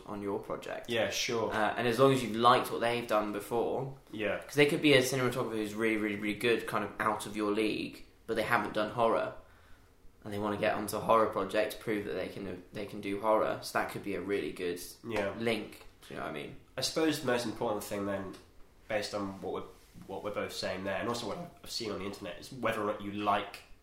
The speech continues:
Speaker 2: the work. So if you, if you
Speaker 1: Yeah.
Speaker 2: respond to it, doesn't necessarily matter a hundred percent as if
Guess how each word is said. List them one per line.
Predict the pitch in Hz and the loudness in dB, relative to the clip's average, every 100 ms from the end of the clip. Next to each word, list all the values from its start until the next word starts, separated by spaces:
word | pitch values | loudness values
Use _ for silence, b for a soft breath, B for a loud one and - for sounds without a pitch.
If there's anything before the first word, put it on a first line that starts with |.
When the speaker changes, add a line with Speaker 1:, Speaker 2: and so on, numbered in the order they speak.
| - - - - | -20 -20 -16 -14
Speaker 2:
the | |
work. | 85 71 - - | -14 -14 -16 -16
So | - 107 | -8 -6
if | 104 120 | -4 -2
you, | 117 | 0
if | |
you | 117 | 4
Speaker 1:
Yeah. | 110 107 | 4 4
Speaker 2:
respond | - 139 135 135 | 2 6 6 6
to | 123 117 | 0 -2
it, | B B | B B
doesn't | 127 117 107 120 | -6 -4 -2 2
necessarily | 123 - 117 - 123 113 110 | 2 2 0 0 2 2 0
matter | 110 107 | 0 0
a | |
hundred | 107 104 | -2 -4
percent | - - 107 - | -4 -2 -2 -4
as | 104 | -6
if | 104 | -8